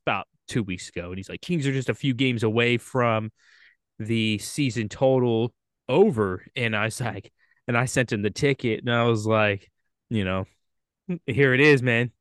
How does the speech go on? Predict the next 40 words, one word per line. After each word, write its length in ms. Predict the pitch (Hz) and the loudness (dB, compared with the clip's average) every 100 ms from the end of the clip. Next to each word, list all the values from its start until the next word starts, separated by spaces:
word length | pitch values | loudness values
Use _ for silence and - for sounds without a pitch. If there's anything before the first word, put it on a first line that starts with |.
| _ _ | _ _
buying 280 | 131 127 123 | 4 4 4
the 60 | 107 | 2
playoff 380 | 143 143 110 - | 2 4 2 0
ticket 300 | 110 101 101 | 0 0 0
with 180 | 98 | -2
it," 140 | 95 98 | -2 -2
right? 260 | 107 139 - _ _ _ _ _ 127 | -2 -2 -6 _ _ _ _ _ -2
And 260 | 123 123 | 0 2
then, 240 | 120 117 - | 0 0 -2
and 200 | 139 120 | -4 -4
he, 200 | 104 147 | -4 -2
and 180 | 135 127 | 0 2
guess 220 | 151 139 | 4 4
what? 260 | 151 120 104 _ _ _ 123 | 4 4 2 _ _ _ -2
My 120 | 127 | 2
boy 260 | 143 143 | 6 6
from 160 | 135 143 | 4 4
Believe 480 | 151 151 156 151 143 | 4 6 6 6 6
hit 160 | 151 | 4
me 80 | 147 | 4
with 140 | 143 143 | 2 2
the 100 | 131 | 0
same 460 | - 135 143 147 | 0 2 2 0
ticket, 420 | - 135 127 120 | 2 2 2 -2
same 320 | - 123 123 113 | -2 0 0 0
over, 320 | 113 113 104 | -2 -4 -4
threw 240 | - 127 | 0 0
it 100 | 120 | 0
back. 360 | 110 107 107 - | 0 0 0 -2
It 80 | 117 | -2
was, 200 | 113 131 | -2 0
it 40 | |
was 160 | 131 - | 0 0
kind 120 | 135 | -2
of 120 | 120 | -2
funny 280 | 120 117 107 | -4 -4 -4
'cause 200 | 117 110 | -4 -4
we're 100 | 117 | -2
both 340 | 117 113 - | 0 0 0
like, 280 | 113 104 | -2 -4